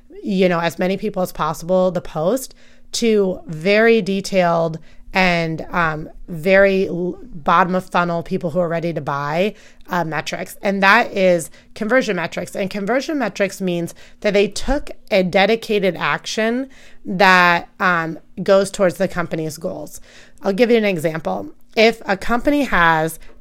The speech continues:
an email list they wanna get people on, and they have a free guide to, say, how to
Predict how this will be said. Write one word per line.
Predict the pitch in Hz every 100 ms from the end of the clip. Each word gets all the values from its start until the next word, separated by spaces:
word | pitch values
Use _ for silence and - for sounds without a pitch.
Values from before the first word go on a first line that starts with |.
| -
an | 185
email | 190 214 190 165
list | 170 -
they | 180
wanna | 175 175 175
get | 165 165
people | - 185 165
on, | 160 147 147 190 -
and | 185
they | 175
have | 180 180 175
a | 180
free | - 196 208
guide | 180 160 151 139 147 151
to, | - 185 156 151 151
say, | - 156 147 143 143 - - - -
how | 214 208
to | 208 202 196 190 180 175